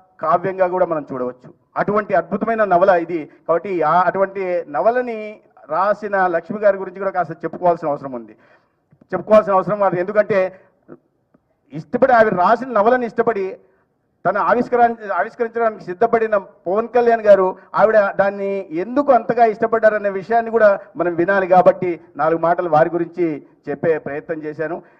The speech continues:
మిత్రులారా, ఇవాళ మది-, మహిళా సాధికారత గురించి మనం ఇవాళ మాట్లాడుకుంటున్నాం. కానీ మన ఉత్కృష్టమైన మన సంస్కృతి సం-, సంప్రదాయాల్లోనే మహిళలకు మనం ఎప్పుడు కూడా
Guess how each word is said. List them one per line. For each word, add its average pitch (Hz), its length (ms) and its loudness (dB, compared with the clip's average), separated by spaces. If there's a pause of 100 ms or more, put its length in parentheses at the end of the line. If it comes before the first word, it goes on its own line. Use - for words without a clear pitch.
(140)
మిత్రులారా, 190 540 4 (180)
ఇవాళ 190 220 2
మది-, 175 360 -6
మహిళా 196 280 2
సాధికారత 190 560 2
గురించి 180 560 -6 (200)
మనం 156 180 -6
ఇవాళ 175 280 -2
మాట్లాడుకుంటున్నాం. 165 720 0
కానీ 180 420 0 (160)
మన 160 120 -4
ఉత్కృష్టమైన 208 680 -2
మన 175 240 -2
సంస్కృతి 185 600 -6
సం-, 175 460 -2
సంప్రదాయాల్లోనే 196 920 4 (220)
మహిళలకు 202 440 -2
మనం 175 260 0
ఎప్పుడు 160 260 -2
కూడా 214 260 4